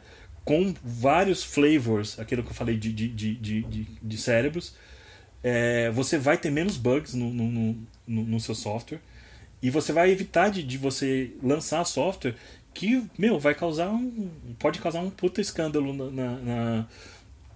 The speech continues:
pra sua empresa. No, no caso, o Google, é, se retratou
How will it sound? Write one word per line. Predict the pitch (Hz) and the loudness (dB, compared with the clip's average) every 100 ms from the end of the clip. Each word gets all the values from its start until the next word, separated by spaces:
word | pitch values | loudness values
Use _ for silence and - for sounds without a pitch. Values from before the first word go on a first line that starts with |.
| - - - - - | -20 -20 -20 -10 0
pra | 123 | 0
sua | 120 | 2
empresa. | 117 110 101 95 92 - - - | 0 2 0 -2 -6 -12 -20 -4
No, | 127 | -4
no | 117 151 127 | -2 -2 -2
caso, | 117 156 185 | 2 4 4
o | |
Google, | 143 135 208 180 123 113 - | 2 2 4 4 2 0 -4
é, | 120 113 113 110 107 | 2 4 4 4 2
se | - | 0
retratou | 113 113 110 - 147 185 | -4 -2 -4 -2 0 0